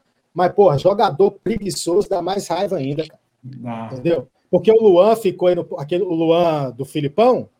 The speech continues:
Speaker 1: ficou aí anos jogando, porque, "ai, o Luan é esforçado, o Luan é não sei o quê." Isso, pra mim, não é motivo pra você manter ninguém, porque o, igual o Rony é esforçado, et cetera.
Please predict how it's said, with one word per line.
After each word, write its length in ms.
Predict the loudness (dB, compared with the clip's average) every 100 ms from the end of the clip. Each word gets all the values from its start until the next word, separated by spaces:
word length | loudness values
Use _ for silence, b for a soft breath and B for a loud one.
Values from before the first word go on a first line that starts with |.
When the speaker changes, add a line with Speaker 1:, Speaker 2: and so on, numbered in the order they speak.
| _ _ _
Speaker 1:
ficou 320 | -6 0 4
aí 80 | 6
anos 600 | 6 4 2 -4 -8 -14
jogando, 680 | -6 -4 -2 0 2 0 -4
porque, 160 | -6
"ai, 220 | -2 0 0
o 60 |
Luan 200 | -2 -6
é 40 | -8
esforçado, 800 | -12 -16 -14 -10 -6 -6 -10 -18 _ _
o 80 | -8
Luan 220 | -2 0
é 60 | -2
não 100 | -4
sei 180 | -6 -6
o 60 | -6
quê." 440 | -2 0 -2 -4 _ _ _ _ _ _ _ -8
Isso, 280 | -6 -4 -2
pra 180 | 0 2
mim, 120 | 2
não 100 | 0
é 60 |
motivo 420 | 0 -4 -4 -4 -2
pra 100 | -2
você 320 | -2 -4 -8 _
manter 540 | -8 -2 -2 0 0 0
ninguém, 360 | 2 2 2
porque 200 | -2 0
o, 180 | 2 2
igual 380 | 0 2 4 4
o 60 | 4
Rony 360 | 4 4 4
é 40 | -2
esforçado, 500 | -6 -10 -10 -10 -10
et 80 | -10
cetera. 240 | -10